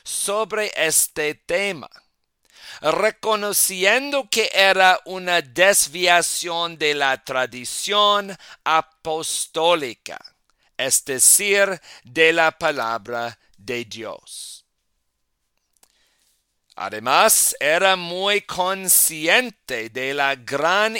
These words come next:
inmoralidad sexual que se había desarrollado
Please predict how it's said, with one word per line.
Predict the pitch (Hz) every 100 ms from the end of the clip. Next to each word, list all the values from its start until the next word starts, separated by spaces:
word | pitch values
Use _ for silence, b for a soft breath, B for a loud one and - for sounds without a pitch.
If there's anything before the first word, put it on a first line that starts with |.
| -
inmoralidad | 190 180 175 170 165 160 131 151 147 139
sexual | - - 214 - - 214 170 123 110 107 107 B B -
que | 170 165
se | - - 202 220 233 -
había | 160 151 117 165 190 196 190
desarrollado | 180 123 - 170 196 - - - 160 180 160 156 147 143 123 147 185 220 170 110 78